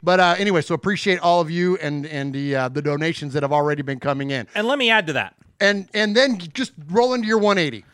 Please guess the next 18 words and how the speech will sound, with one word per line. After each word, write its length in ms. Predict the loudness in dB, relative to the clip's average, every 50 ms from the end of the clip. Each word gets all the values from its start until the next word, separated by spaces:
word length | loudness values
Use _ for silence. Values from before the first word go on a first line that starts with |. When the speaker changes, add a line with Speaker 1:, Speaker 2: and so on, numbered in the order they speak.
| _
Speaker 2:
Yeah, 140 | -2 0 0 2
absolutely. 460 | 2 0 -2 0 0 0 0 0 -2
So, 180 | -4 -4 -4
so 200 | -4 -4 -4 -2 -2
to 120 | -2 -2
add 240 | 0 -2 -2 -2 -4
to 80 | -6 -2
that, 260 | 0 0 0 0 -4
so, 360 | -4 -2 0 2 2 2 0
so 220 | -4 -4 -4 -2 -2
if 120 | -4 -4 -8
you're 200 | -10 -8 -6 -6
in 100 | -4 -4
the 80 | -4 -2
live 340 | -2 0 0 -2 -2 -4
chat, 400 | -6 -4 -2 0 0 0 -2 -4 -6
which, 280 | -8 -8 -8 -8 -12 -10
uh, 280 | -6 -4 -4 -4 -4